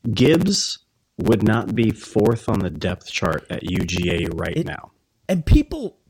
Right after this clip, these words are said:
Speaker 2: people jumped, Georgia fans jumped all over me when I said, uh, there might be, I think Alabama has a bit of a problem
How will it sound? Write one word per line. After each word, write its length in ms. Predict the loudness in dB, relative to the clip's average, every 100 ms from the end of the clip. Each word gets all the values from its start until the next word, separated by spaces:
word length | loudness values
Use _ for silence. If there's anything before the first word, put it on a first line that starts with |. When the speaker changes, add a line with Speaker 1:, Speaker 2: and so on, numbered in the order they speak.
| -4
Speaker 2:
people 460 | -4 -2 -6 -8 -8 -10
jumped, 640 | -6 -2 -4 -6 -14 -14
Georgia 500 | -4 -2 0 -2 -6
fans 500 | -8 -8 -6 -12 -12 -8
jumped 560 | -4 -2 -4 -8 -8
all 320 | -8 -4 -4 -2
over 280 | -4 -4
me 200 | -8 -10 -6
when 180 | -4 -4
I 100 | -6
said, 600 | -4 -2 0 0 -2 -8 _ _ _ _ _
uh, 340 | -4 0 0 -2
there 160 | -4
might 160 | -8 -8
be, 140 | -8 -8 -6
I 100 | -8
think 280 | -8 -12 -8
Alabama 500 | -4 -4 -4 -4 -4
has 220 | -4 -4
a 40 |
bit 160 | -4 -4
of 80 | -6
a 60 |
problem 760 | -10 -10 -8 -6 -4 -4 -4